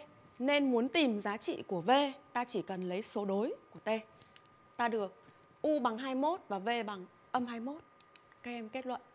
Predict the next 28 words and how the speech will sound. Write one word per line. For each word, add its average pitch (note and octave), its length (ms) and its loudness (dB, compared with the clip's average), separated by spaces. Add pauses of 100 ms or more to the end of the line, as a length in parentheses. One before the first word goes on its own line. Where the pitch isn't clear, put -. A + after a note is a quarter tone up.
(120)
vậy G#3 180 -2 (440)
U A#3+ 220 0
nhân, A3 260 -8 (160)
U B3 160 2
và F#3+ 100 -8
V A3+ 300 -2
sẽ - 120 -6
bằng G#3+ 200 -8
hai G#3+ 160 -8
mốt C4 220 -8 (260)
và F3+ 80 -18 (120)
âm G#3+ 120 -10
hai G#3 100 -12
mốt. A#3+ 160 -12 (2500)
Khi D4+ 300 4
giải F3 460 0
bài G3 200 0
toán F#3+ 180 -6
này, B3 260 -4 (360)
các A#3+ 80 -2
em A#3 140 0
đã A#3 140 -2
biết, E4 220 -2 (2000)
ta C4+ 100 6
thấy C#4 280 6
được D4 380 2
đó G#3 140 0
là A#3+ 260 -2